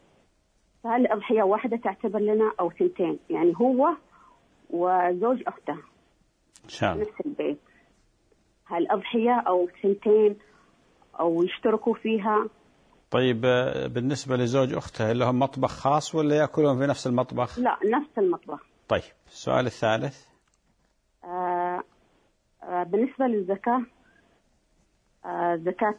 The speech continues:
Speaker 1: ال-، الزكاة، يعني زكاة المال. آه،
Speaker 2: نعم.
Speaker 1: هي لازم ت-، يعني تبلغ النصاب،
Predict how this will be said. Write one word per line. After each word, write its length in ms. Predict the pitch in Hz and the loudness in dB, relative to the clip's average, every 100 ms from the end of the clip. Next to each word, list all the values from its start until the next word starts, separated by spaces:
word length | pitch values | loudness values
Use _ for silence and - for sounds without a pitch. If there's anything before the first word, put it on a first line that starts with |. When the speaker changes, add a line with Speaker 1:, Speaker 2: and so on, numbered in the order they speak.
| 202 | -2
Speaker 1:
ال-، 640 | 185 175 170 175 - - - | -2 0 -2 -2 -4 -4 -4
الزكاة، 420 | 190 233 311 226 | -2 -2 0 2
يعني 560 | 185 180 185 180 180 | 2 2 2 2 0
زكاة 220 | 180 247 240 | -2 -2 0
المال. 320 | 214 208 165 - _ _ _ _ _ _ _ _ _ _ _ _ _ _ _ _ _ 170 | 2 2 0 -6 _ _ _ _ _ _ _ _ _ _ _ _ _ _ _ _ _ -8
آه، 120 | 170 | -2
Speaker 2:
نعم. 420 | 165 165 170 175 226 | -2 -2 -2 -2 -2
Speaker 1:
هي 380 | 208 - 180 | -4 0 2
لازم 360 | 185 226 233 233 | 4 4 4 0
ت-، 760 | - 202 190 185 180 180 175 180 _ _ _ _ _ _ _ _ - | 0 -2 0 0 0 -2 -4 -8 _ _ _ _ _ _ _ _ -16
يعني 240 | 165 170 | -4 -2
تبلغ 380 | - 214 240 233 | 0 2 2 4
النصاب، 500 | 214 208 226 233 269 | 4 4 2 0 0